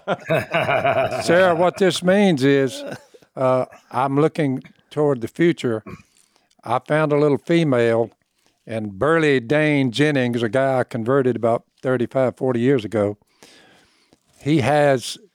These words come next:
now Blue, who is, who is retired in, in, uh,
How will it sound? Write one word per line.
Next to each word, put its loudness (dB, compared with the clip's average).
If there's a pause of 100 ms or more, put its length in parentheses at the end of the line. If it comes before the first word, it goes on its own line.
(200)
now 0 (200)
Blue, 2 (280)
who -2
is, -4
who 2
is -2
retired 0
in, -6 (180)
in, -6
uh, -2